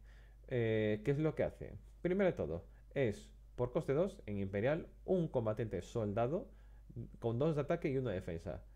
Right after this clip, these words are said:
Pero el cabroncete tiene emboscada, por lo tanto es intarjeteable, no podemos hacerle target. Lo que os dije antes, de que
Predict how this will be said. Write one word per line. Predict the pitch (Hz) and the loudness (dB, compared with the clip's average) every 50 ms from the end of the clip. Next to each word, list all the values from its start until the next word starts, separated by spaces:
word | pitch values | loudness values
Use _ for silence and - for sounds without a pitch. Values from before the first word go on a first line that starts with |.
| - - - - | -20 -20 -10 0
Pero | - 185 185 185 196 240 - - - - - | 4 4 4 4 4 2 0 -6 -14 -12 -4
el | - 123 123 127 123 123 | 0 2 2 4 2 2
cabroncete | 123 123 120 117 117 - 139 143 160 - | 4 4 4 4 2 -2 -2 -2 -2 0
tiene | 156 147 160 165 - | 0 -2 -2 -2 -2
emboscada, | - 113 104 95 85 80 - - - 147 110 82 73 - | -2 -2 -2 -2 -4 -6 -6 0 2 2 2 2 0 -2
por | 95 - | -2 -2
lo | 87 | 0
tanto | 101 101 104 107 131 135 - - - | 0 -2 2 2 0 0 0 -6 -10
es | - 95 - 113 | -10 -8 -6 -6
intarjeteable, | 101 - 101 98 - 101 92 110 110 117 120 120 139 160 | -4 -2 -4 -2 -2 -2 0 2 2 2 2 2 0 0
no | 156 117 101 | -2 -2 -2
podemos | - 98 101 101 107 | -2 -2 0 0 -2
hacerle | 107 95 110 101 98 | -2 -2 -2 -2 0
target. | - - 151 - - - 64 53 - - | 0 0 0 0 -2 -8 -10 -10 -10 -8
Lo | - 98 90 | -6 -4 -2
que | - 85 | -2 -2
os | 85 | -2
dije | 92 95 - 101 107 | -2 -2 0 -2 -2
antes, | 135 123 - 90 82 85 | -2 -2 -4 -4 -4 -2
de | 92 90 | -4 -4
que | - 95 87 - | -2 -2 -4 -4